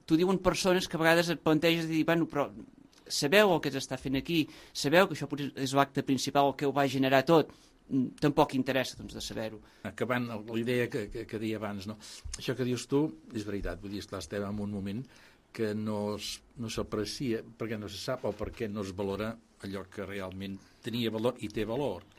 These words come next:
Speaker 2: Eh, jo diria, per exemple, doncs, que la, la processó era aquesta manifestació externa d'aquest culte, per dir-ho així, aquesta presència real de Jesús a l'Eucaristia. Jo penso que la Patum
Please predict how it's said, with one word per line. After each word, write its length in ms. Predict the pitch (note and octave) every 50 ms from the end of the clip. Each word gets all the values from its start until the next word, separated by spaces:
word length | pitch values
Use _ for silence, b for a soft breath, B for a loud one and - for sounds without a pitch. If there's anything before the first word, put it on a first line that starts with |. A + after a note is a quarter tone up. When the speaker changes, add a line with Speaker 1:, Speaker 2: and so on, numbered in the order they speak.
| B B B B B
Speaker 2:
Eh, 140 | - C#3 C3+
jo 80 | C3+
diria, 240 | C3+ D3 C#3+ C3+ D3 D#3+ C#3+
per 220 | C3+ - - B2+
exemple, 300 | A#2+ A2+ A2+ A#2 D3 D#3 B2
doncs, 240 | A#2+ A#2 A2+ - -
que 160 | - B2+ A#2
la, 400 | A2 A2 G#2+ A2 G#2+ G#2+ G#2 G#2+ -
la 80 | - G#2+
processó 440 | G#2 - - A2 A2+ G#2+ - - C3 C3+
era 80 | B2+
aquesta 300 | B2 B2 A2+ A2 - A2+ A2+
manifestació 680 | A2+ G#2+ F#2 - A2+ G2 - A2 - - - A2+ G#2+ G2
externa 640 | - - - - - B2+ A#2+ G2+ F2+ F2+ F#2 F#2 G2+ B B B B B B B B B _ -
d'aquest 400 | B2 B2+ B2 - B2+ A#2+ - - -
culte, 360 | - D#3 D3 C3 - - A#2+
per 160 | - B2+ A#2
dir-ho 160 | A2+ B2 A#2+
així, 220 | A#2 A2+ - C#3 C3 C3+
aquesta 340 | C3+ - - A#2+ - - -
presència 500 | G#2+ A#2 A2+ A2+ B2+ B2+ B2 A#2+ - B2+ A2
real 320 | A2 A#2 A2+ A2 A#2+ B2+ B2 - _ _ _ _ _ _ _
de 80 | - G2
Jesús 280 | G2 G2+ G#2+ G#2+ G#2
a 20 | G#2
l'Eucaristia. 720 | G#2 F#2 - - - F2+ E2+ - - - C#3+ A#2 F2+ F2 D#2+ - F#2 - _ _ _ _
Jo 80 | A#2 D3
penso 160 | D#3+ D3 E3+
que 80 | D3+ D#3+
la 140 | D3 C3+ -
Patum 320 | C3+ - - E3 D#3 D#3